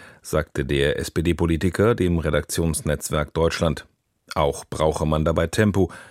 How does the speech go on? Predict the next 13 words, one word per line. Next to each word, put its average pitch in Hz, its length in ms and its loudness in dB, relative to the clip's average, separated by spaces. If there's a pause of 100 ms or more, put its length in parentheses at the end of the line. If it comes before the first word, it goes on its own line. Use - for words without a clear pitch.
(160)
aber 95 340 4
bitte 82 340 0
keine 82 360 0
Hektik. 82 460 -2 (1000)
In - 140 -2
diesem 76 240 -2
Zusammenhang 80 680 2
erklärte 82 500 2
Niedersachsens 80 880 0
C-D-U-Partei 82 920 0
und 78 140 0
Fraktionschef - 840 -2
Lechner, 87 380 2